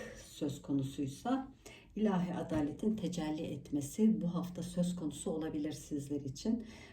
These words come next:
Kolektifin bir kısmı içinse kişi bunu, e,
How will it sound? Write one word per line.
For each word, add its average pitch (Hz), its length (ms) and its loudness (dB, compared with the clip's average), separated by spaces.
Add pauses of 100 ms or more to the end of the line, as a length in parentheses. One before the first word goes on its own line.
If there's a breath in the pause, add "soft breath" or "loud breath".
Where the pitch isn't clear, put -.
Kolektifin 180 680 4
bir 180 200 6
kısmı - 320 -2
içinse 156 680 0 (300 loud breath)
kişi 202 380 4
bunu, 196 420 6 (420 loud breath)
e, 180 40 0